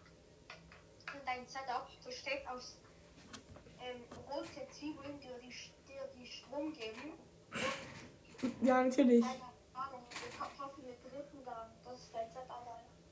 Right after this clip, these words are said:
Speaker 2: Ja, natürlich. Eine Kartoffel. Und eine Deo-Flasche. Mister Deo. Mister Deo, der chillt immer
Speaker 1: Wieso?
Speaker 2: hier.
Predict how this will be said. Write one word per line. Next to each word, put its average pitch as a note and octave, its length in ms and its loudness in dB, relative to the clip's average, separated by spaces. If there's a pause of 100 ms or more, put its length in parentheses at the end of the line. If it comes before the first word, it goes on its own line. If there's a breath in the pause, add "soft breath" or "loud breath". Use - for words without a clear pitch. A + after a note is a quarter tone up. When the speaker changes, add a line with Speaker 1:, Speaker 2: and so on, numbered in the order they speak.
(120)
Speaker 2:
Ja, C4+ 220 12
natürlich. C4+ 640 12
Eine A#3+ 140 12
Kartoffel. A#3+ 720 12 (220 loud breath)
Und E4 180 12
eine C#4+ 140 12
Deo-Flasche. C4+ 680 12 (440 loud breath)
Mister C4+ 280 12
Deo. A#3+ 400 12
Mister A#3 300 12
Deo, C4+ 320 12
der A#3 180 12
chillt A#3 460 6
immer A#3+ 120 12
Speaker 1:
Wieso? A#3 180 12
Speaker 2:
hier. A#3 200 8